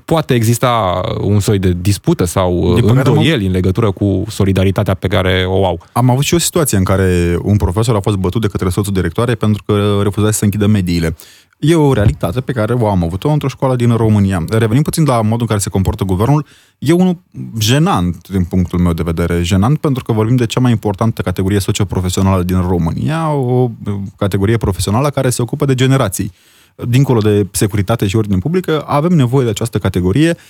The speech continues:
Speaker 2: uh, și avem nevoie de această categorie, uh, într-o formă extrem de bună, ori cu salariile pe care le au acum, cu siguranță nu putem vorbi de o prestație prea, la nivel prea înalt. Revenind puțin la ce face guvernul, nu știu,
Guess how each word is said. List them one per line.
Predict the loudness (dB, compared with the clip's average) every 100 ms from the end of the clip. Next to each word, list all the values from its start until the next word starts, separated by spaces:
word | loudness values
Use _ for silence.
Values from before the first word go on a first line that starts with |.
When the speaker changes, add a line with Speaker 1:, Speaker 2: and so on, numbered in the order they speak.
| -20 _ _
Speaker 2:
uh, | -2 0 0 0
și | 0 0
avem | 2
nevoie | 2 2 2
de |
această | 0 -2 -2
categorie, | -2 0 2 2 2
uh, | 0 -4 -6 -4
într-o | -2 0 2
formă | 2 2
extrem | 2 2
de | 2
bună, | 2 2 2 -2 -6
ori | -2 0 0 -2
cu | -4
salariile | 0 0 0 -2
pe |
care | -2 -2
le | 0
au | 0
acum, | 0 -2
cu | -2 -4
siguranță | -2 0 0
nu | -2
putem | -2 -2
vorbi | 0 0 0
de |
o | 0
prestație | 0 -2 -2 -2 -2 0 -4 -10 -16 -2
prea, | -2 -2 -6 -20 _ _ _ _
la | -4 0 0 -2 -4 -4
nivel | 0 2 2 2
prea | 0 2
înalt. | 2 2 0 -6 -16 -18 -20 -12
Revenind | -2 0 2 2
puțin | 0 0 2
la | 2 0 0
ce | 0
face | 0 0
guvernul, | -2 0 0 0 0 0 -2 -6
nu | 0 0
știu, | 0 -4